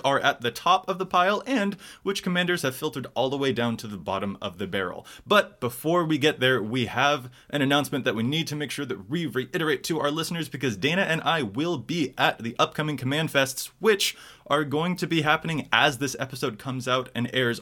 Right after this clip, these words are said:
on November first. So if you are in Command Fest for Chicago,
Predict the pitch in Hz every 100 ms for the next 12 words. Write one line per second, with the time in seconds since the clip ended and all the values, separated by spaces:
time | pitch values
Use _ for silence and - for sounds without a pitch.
0 | - 120 123 120 117 104 117 110 98 123
1 | 98 - - 175 120 127 127 143 123 131
2 | - 156 117 - - - 117 139 135 143
3 | 135 - - 131 127 104 - 151 165 180